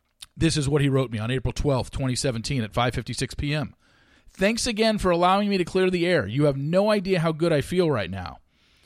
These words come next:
And then in another one right after that, um, "Thank you. Off the record, between me and you, I am changing and it feels great. Hope you stick with this." Hope I stick with this. Sorry.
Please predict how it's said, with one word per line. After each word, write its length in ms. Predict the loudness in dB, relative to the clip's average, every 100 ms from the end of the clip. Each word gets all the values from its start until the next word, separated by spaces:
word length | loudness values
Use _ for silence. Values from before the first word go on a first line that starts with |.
| _ _
And 140 | 0
then 220 | 2 2 0
in 160 | -2
another 320 | 0 2 4 4
one 240 | 4 2
right 160 | 2 2
after 280 | 2 2
that, 280 | 2 2 2 -6 _ -20 -20 _
um, 540 | -2 0 2 0 -2 -6 _ _ _ _ _ _ _ _ _
"Thank 360 | 2 2 2
you. 200 | -4 -8 -2
Off 200 | 0 2
the 100 | 4
record, 340 | 4 2 0 -2
between 340 | -2 0 0
me 160 | 0 0
and 120 | 0
you, 320 | 2 2 2 0
I 100 | 0
am 200 | 0 -2
changing 560 | 0 0 2 2 0 -2
and 100 | -4
it 120 | -4
feels 360 | -2 0 2 0
great. 400 | 2 2 2 -6 _ _ _ _ _ _ 4
Hope 240 | 4 4
you 100 | 0
stick 340 | 0 0 0
with 160 | -2 -6
this." 420 | -8 -10 -12 -12 -18 _ _ 0
Hope 220 | 4 4
I 200 | 2 -2
stick 240 | -2 -4 -8
with 100 | -12
this. 140 | -14
Sorry. 300 | -10 -8 -8